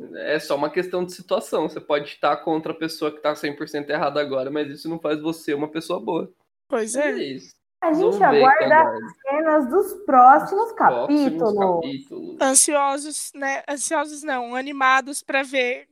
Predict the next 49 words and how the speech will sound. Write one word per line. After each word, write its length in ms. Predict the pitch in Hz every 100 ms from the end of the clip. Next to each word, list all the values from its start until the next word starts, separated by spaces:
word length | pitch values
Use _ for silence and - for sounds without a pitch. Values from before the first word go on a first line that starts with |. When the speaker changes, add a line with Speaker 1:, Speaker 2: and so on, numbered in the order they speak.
| _
Speaker 2:
qual 200 | 320 320
vai 140 | 277
ser 100 | -
o 40 | 262
próximo 460 | 285 277 - 320
arco. 560 | 302 269 233 226 _ 240 - _
Speaker 1:
Tinha 160 | - 392
mais 120 | 466
Speaker 2:
Mas 60 | 523
eu 60 |
Speaker 1:
alguma 160 | - 403
Speaker 2:
tenho 100 | 381
uma 40 | 359
Speaker 1:
coisa 160 | 226
que 60 | 220 311
eu 40 |
Speaker 2:
coisa 80 | 311
Speaker 1:
queria 200 | 233 208
falar, 440 | 208 214 180 170 180
mas 80 |
eu 60 | 208
esqueci. 680 | 220 - 320 - 196 190 _ _ -
Speaker 2:
Eu 120 | 277
tenho 160 | 311 339
uma 160 | 349
coisa 200 | 339 359
muito 160 | 330 370
importante. 840 | 440 440 427 294 233 226 - 196 202 _ _ -
Vocês 200 | 320 330
viram 200 | 370 494
que 100 | 494
o 60 | 392
Genilson 500 | 320 294 277 277 254
voltou 320 | 254 233 226
pra 160 | 220 208
casa? 580 | - 247 403 311 - _ _ _ _
Speaker 1:
Quem? 400 | 160 156 359 381 _ _ _
Speaker 2:
O 80 | 302
Genilson. 640 | 269 262 349 494 508 - 330
Você 100 | 311
não 60 |
sabe 200 | 320 349
quem 100 | 339
que 80 | 311
é 40 | 277
o 40 |
Genilson? 680 | 254 226 254 494 - 233 214 _ _ -
Speaker 1:
Eu, 300 | 214 294 359
eu 340 | 269 359 -